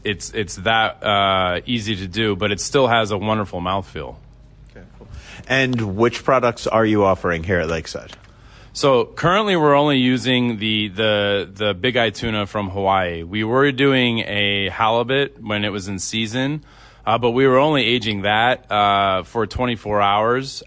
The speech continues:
Speaker 1: after we were curing it. So we were curing and also dry aging the halibut,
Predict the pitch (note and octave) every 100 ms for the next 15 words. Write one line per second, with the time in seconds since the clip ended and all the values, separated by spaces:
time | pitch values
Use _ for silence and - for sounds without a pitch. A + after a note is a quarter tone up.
0 | - A2 A2 A2 G2+ F#2+ F2+ - - B2
1 | G#2 F#2 E2+ - G#2 A2+ G#2+ F#2+ - C#3
2 | C#3+ D3+ D3 - A2 C3 A#2+ A2 G#2 G#2+
3 | F#2 G2+ G2 G2 F2+ F#2+ F#2 F2+ G#2 G#2
4 | F#2+ F#2+ F#2